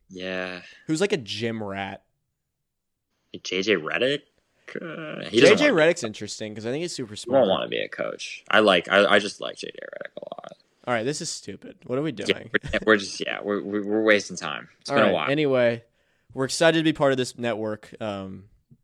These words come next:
Speaker 2: the, the Basketball Podcast Network. It's gonna be fun. That's where you can find all these great podcasts. I'm a pl-, like, we haven't signed a contract or anything, but I'm plugging them now.
Speaker 1: Yeah.
Speaker 2: You can find these Hawks, Celtics, any, all, a
Speaker 1: Good
Speaker 2: bunch of
Speaker 1: podcasts.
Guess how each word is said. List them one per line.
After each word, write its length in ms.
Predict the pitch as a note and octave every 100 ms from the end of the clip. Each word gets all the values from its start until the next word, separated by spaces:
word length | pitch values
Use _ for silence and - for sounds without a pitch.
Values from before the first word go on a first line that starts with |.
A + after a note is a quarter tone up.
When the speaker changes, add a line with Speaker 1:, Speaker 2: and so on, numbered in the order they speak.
| _ _ -
Speaker 2:
the, 200 | A2 A2
the 120 | G#2
Basketball 380 | G#2 G#2+ G#2 G#2
Podcast 440 | F#2+ G2 G2 G2 -
Network. 260 | G#2 G2+ -
It's 80 |
gonna 100 | -
be 20 | B2
fun. 380 | - A#2+ A2+ - _ _ _ -
That's 260 | - C#3 -
where 100 | E3
you 100 | D#3
can 100 | D#3
find 280 | C#3 D3+ C#3+
all 120 | C#3
these 140 | D3 C#3
great 220 | D3+ C3+
podcasts. 540 | - C#3+ C3+ C#3+ C#3 -
I'm 120 | D#3+
a 60 | A3
pl-, 220 | C#3 C3+
like, 200 | C3+ -
we 100 | B2+
haven't 200 | C#3 D#3
signed 240 | - C#3 A#2
a 40 |
contract 520 | G#2 A#2 B2 G#2+ G2+
or 20 | G2+
anything, 260 | G2 G2+
but 120 | -
I'm 100 | A#2+
plugging 340 | C#3 C3+ C3+ G2+
them 120 | G2
now. 300 | G2 G2 F#2+ _ _ _ -
Speaker 1:
Yeah. 260 | F#2+ F#2 F2 -
Speaker 2:
You 100 | A#2+
can 60 |
find 180 | - C3+
these 120 | B2
Hawks, 640 | - E3+ D3+ C3 - - - -
Celtics, 640 | - - E3 C#3+ B2+ G#2+ - -
any, 320 | D3 D#3+ E3+ E3
all, 400 | C#3 C#3+ D#3 - -
a 80 | C3
Speaker 1:
Good 180 | B2
Speaker 2:
bunch 40 | A#2+
of 60 |
Speaker 1:
podcasts. 40 | G#2+